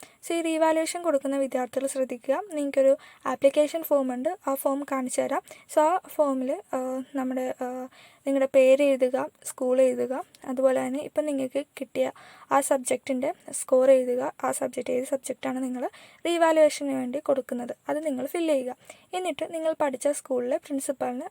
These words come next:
ആ ഫോം കൊണ്ടുപോയി കൊടുക്കുക. And നെക്സ്റ്റ് സ്റ്റെപ്പ് എന്ന് വെച്ചാൽ ഇപ്പോൾ നിങ്ങളുടെ ഈ പേപ്പർ വാലുവേഷൻ ക്യാമ്പിൽ എത്തും. ഈ വാലുവേറ്റ് ചെയ്യുന്ന ടീച്ചർ നല്ല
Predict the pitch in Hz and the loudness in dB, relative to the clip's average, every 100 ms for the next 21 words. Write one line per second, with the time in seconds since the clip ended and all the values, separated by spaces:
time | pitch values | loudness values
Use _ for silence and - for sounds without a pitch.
0 | - 320 - 277 269 247 254 277 349 - | -4 -2 -2 -2 -4 -4 -2 -2 -4 -4
1 | - _ _ - - - _ _ _ _ | -6 _ _ -16 -16 -20 _ _ _ _
2 | - 277 285 285 - 320 311 302 277 254 | -2 0 -2 -4 0 2 2 2 0 -4
3 | 247 247 403 - 269 269 262 269 269 254 | -6 -8 -6 -4 -2 -2 0 0 0 -2
4 | 233 285 302 262 262 254 - 277 262 247 | 0 0 0 0 -2 -6 -6 -6 -4 -2
5 | 254 220 - _ _ _ - 311 302 285 | -4 -4 -14 _ _ _ -2 2 4 4
6 | 294 302 320 320 269 - 262 311 285 | 2 2 -4 -4 -6 -6 -8 -6 -8